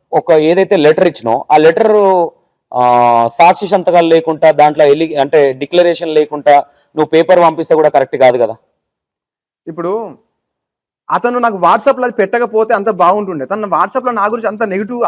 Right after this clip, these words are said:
Speaker 2: almost నా
Speaker 1: అంటే
Speaker 2: గురించి
Speaker 1: ఇయ్యాలన్న ఇంటెన్షన్ తోనా
Speaker 2: ఇయ్యాల-
Speaker 1: ఏదో పేపర్లు రాసి పొడిగిద్దాం జరుపుదాం అని
Speaker 2: ఎన్ని
Speaker 1: ఇంటెన్షన్
Speaker 2: రోజులు జరుపుదామని అనుకుంటా నేను జరిపితే?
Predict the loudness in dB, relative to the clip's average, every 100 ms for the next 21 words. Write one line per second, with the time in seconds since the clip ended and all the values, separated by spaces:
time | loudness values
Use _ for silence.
0 | -2 -2 -8 -8 -10 -8 -4 -2 0 0
1 | 0 4 4 4 2 0 -4 -4 -4 0
2 | 0 2 0 -4 -8 0 2 2 2 0
3 | 4 4 6 4 4 0 2 2 2 0
4 | 0 -2 2 0 2 0 2 0 0 -2
5 | -4 0 0 0 -2 -4 -2 -4 -6 -8
6 | -8 -8 -8 -6 -8 -8 -16